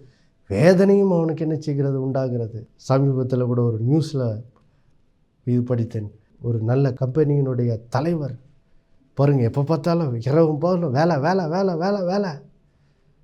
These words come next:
கடைசியில வேலை நிமித்தம் திடீர்னு பார்த்தீங்கன்னா, அவர் சரீரத்திலே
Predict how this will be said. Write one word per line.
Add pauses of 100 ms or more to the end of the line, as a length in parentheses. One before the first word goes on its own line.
(880)
கடைசியில
வேலை
நிமித்தம்
திடீர்னு
பார்த்தீங்கன்னா, (520)
அவர் (500)
சரீரத்திலே